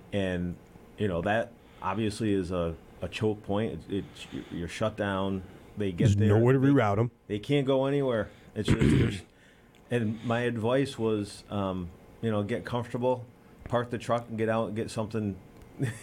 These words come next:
Speaker 2: Pull,
Speaker 1: cold to drink. And
Speaker 2: pull over and get your mandatory D O S rest period, 'cause
Speaker 1: Yeah.
Speaker 2: a D O T rest period, 'cause you're not going anywhere.
Speaker 1: No, no.
Speaker 2: Um,
Speaker 1: In, uh, subsequent years, um, we had some additional signage that to, to try to, um,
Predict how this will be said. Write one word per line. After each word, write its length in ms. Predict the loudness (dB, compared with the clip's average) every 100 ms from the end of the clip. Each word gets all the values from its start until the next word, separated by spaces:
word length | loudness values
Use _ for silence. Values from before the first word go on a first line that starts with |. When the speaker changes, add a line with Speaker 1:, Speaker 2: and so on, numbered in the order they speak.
| -6 4
Speaker 2:
Pull, 140 | 6
Speaker 1:
cold 180 | 6 0
to 80 | -4
drink. 420 | -2 0 0 0
And 80 | 4
Speaker 2:
pull 220 | 6 6
over 300 | 6 6 4
and 100 | 4
get 180 | 4 4
your 100 | 4
mandatory 520 | 6 4 4 6 6
D 180 | 6 6
O 140 | 6
S 180 | 4 4
rest 240 | 2 2 4
period, 380 | 6 6 4
'cause 140 | 2 2
Speaker 1:
Yeah. 80 | 4
Speaker 2:
a 20 |
D 160 | 6
O 60 | 6
T 120 | 4
rest 240 | 4 4 4
period, 160 | 4
'cause 120 | 4 4
you're 80 |
not 80 | 4
going 180 | 4 4
anywhere. 300 | 2 -4 -10
Speaker 1:
No, 320 | -6 -4 -4 -8 -16 -20 -20 -16 -6
no. 260 | -4 -4 -8 -4
Speaker 2:
Um, 300 | -2 -2 -6 -4
Speaker 1:
In, 220 | -2 0
uh, 260 | 0 0 -2
subsequent 580 | -2 -2 -2 -2 -2 0
years, 500 | 2 0 -2 -8 -14 -8
um, 300 | -4 -2 -2
we 140 | -2
had 260 | 0 -2 -4
some 180 | -4 -2
additional 480 | -2 -4 -2 -4
signage 600 | -4 -2 -2 -2 -2 -4 -4
that 280 | -6 -6 -4
to, 280 | -4 -4 -6 -16 -20 -20 -20 -8
to 120 | -8
try 300 | -4 -4 -2
to, 360 | -2 -2 -2 -2
um, 320 | -4 -6